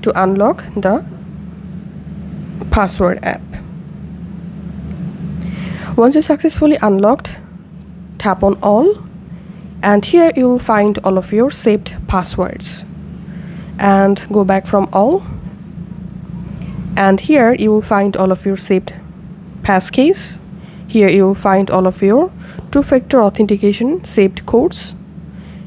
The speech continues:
Here you will find all of your saved Wi-Fi passwords, and here you will find all of your security, and here you will find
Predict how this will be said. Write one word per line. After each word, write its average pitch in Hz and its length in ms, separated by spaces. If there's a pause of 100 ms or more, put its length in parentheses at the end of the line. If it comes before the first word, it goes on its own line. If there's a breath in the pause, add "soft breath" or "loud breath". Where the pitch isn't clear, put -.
(140)
Here 233 320
you 202 140
will 202 100
find 202 340
all 190 160
of 185 140
your 196 140
saved 202 320 (120)
Wi-Fi 185 400
passwords, 254 800 (960 loud breath)
and 190 240
here 254 220
you 202 160
will 196 100
find 190 300
all 190 160
of 190 120
your 254 220
security, 202 840 (760 loud breath)
and 254 180
here 269 200
you 220 120
will 214 140
find 208 460